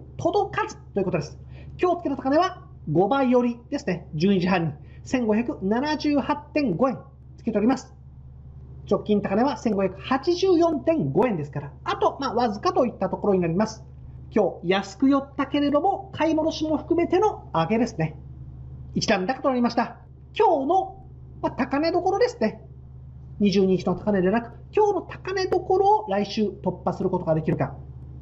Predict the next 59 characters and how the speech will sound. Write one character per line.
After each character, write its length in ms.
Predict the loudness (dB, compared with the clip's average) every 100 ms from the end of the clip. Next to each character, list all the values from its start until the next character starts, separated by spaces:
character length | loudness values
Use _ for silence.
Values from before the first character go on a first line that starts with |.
| -2
こ 100 | 2
れ 80 | 2
を 280 | 0 -6 -6
見 120 | -4
て 300 | 0 0 -2 -12 -16 -10
い 80 | -2
き 80 | 0
ま 80 |
し 100 | 2 2
ょ 240 | 2 -2 -18 -20
う。 40 | -4
千 140 | 0
五 80 | 2
百 140 | 2
七 140 | 0 0
十 120 | 2
八 120 | 0
点 220 | 0 0 4
五 100 | 2
円。 100 | 0 -12 -20 -18 -8
十 140 | -4
二 100 | -2
時 160 | -4 -4
半 140 | -2
に 80 | -2
つ 80 | -2
け 80 | 0
た 140 | 0
高 160 | -2 -6
値 80 |
の 100 | -6
ど 80 | -6
こ 140 | -6 -4
ろ 80 |
を 60 | -2
突 200 | -4 -6
破 100 | -10
す 100 | -2
れ 60 | -2
ば 200 | -2 -4 -6
と 80 | -2
い 20 |
う 20 |
こ 80 | 0
と 60 | 0
で 60 |
見 80 | -2
て 80 | -2
い 60 | -2
き 60 |
ま 160 | -4 -10
す。 240 | -12 -12 -14 -14 -14 -14 -12 -14 -6
え、 100 | -2
そ 120 | 2 2
し 60 |
て 80 | 4
四 100 | 2
つ 140 | 2
目。 360 | 0 0 -4 -18